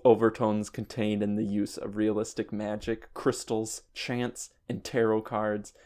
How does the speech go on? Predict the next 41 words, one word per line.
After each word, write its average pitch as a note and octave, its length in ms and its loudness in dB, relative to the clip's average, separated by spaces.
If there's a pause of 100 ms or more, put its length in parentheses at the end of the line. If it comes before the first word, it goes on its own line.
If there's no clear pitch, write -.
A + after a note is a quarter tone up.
(120)
and A#2+ 100 -4
even B2 240 0
have A2+ 160 -4
sexual - 540 -4
innuendos. G#2 720 -8 (260)
I - 60 -8
do A2+ 140 -2
not G#2+ 240 -2
want A2 160 -4
to - 60 -14
see - 260 -8
other G#2+ 180 0
kids G#2 420 -6
have - 200 -8
to - 100 -10
fight - 420 -2
with D#2+ 160 -6
something F#2 640 -6 (300)
that G#2+ 180 2
only B2 240 0
God G#2+ 380 -4
himself G#2 520 2
will A2+ 80 0
be G#2+ 120 -4
able G#2 160 -4
to G#2+ 80 -6
break A2 320 -8
them A2 160 -4
free G#2 320 -2
of, G#2 260 -4 (340)
and B2+ 160 4
which B2 200 6
will B2+ 400 4
leave B2+ 280 4
scars A2+ 560 6
for - 120 -8
the G#2+ 80 0
rest G#2+ 320 -4
of - 60 -8
their G#2 140 -2
lives. B2+ 640 -4